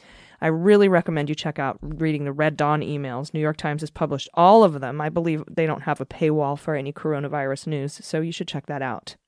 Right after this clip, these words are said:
And now, from Raw Story, Labor Secretary Eugene Scalia's implementation of the coronavirus stimulus package is coming under fire from Democratic lawmakers who say his handling of the new law favors corporations and leaves workers,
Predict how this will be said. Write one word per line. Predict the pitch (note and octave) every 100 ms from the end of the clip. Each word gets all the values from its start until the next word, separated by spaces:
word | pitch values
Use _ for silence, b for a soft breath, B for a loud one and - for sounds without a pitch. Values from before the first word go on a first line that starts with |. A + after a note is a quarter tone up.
| -
And | - A3+ G#3+
now, | G#3+ C#3+ D#3+
from | - F#3
Raw | A3 C4
Story, | B3 - C3 - D#3
Labor | D#3 D#3+ F3+ F#3
Secretary | D#3 C#3+ E3 D3 D3
Eugene | D3 D#3+ F3
Scalia's | D#3+ - D3+ D3 C#3 C3+
implementation | D#3 D#3+ D#3 D#3+ D3+ D3
of |
the | C3
coronavirus | - D3+ D3+ C#3 C3
stimulus | - - F3+ D3 -
package | B2+ C3 C3+ - b b b
is | -
coming | - A3+ B3
under | A3 F3
fire | - F3 E3+ B2+
from | - D3+
Democratic | D3+ C#3+ - D3 -
lawmakers | D3 D3 C#3 - D#3+ - B B B _
who | G#3
say | - F#3+ F#3
his | A#3 A3
handling | A3 G#3+ C3 A2 D#3+ -
of | D#3+ D#3+
the | D#3+
new | E3+ F#3 E3+ -
law | D#3 E3+ B2 D3 F#3+
favors | - F#3 G3+ G3
corporations | - F3+ E3 F#3 F#3 C3+
and | C#3+
leaves | D3 D3 D3+
workers, | C#3 D#3 C3 C3 D3